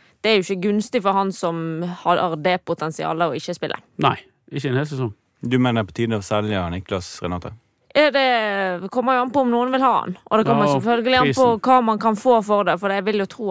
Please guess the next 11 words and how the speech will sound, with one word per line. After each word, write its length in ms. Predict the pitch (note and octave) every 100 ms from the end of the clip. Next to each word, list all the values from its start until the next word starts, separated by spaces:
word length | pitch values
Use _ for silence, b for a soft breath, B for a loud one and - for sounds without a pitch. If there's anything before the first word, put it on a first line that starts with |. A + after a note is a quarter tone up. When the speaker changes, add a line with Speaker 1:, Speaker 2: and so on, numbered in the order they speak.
| E3+
Speaker 1:
at 60 |
den 140 | F#3+ G3+
prisen 260 | G#3+ G#3 G3
ikke 200 | G3 G3
nødvendigvis 400 | F#3 F#3+ F#3 F#3
er 120 | F#3+
skyhøy 420 | - F#3 G3 G#3+ D#3
nå. 60 | E3 - -
Det 140 | G3+
er 80 |
han 80 | E3+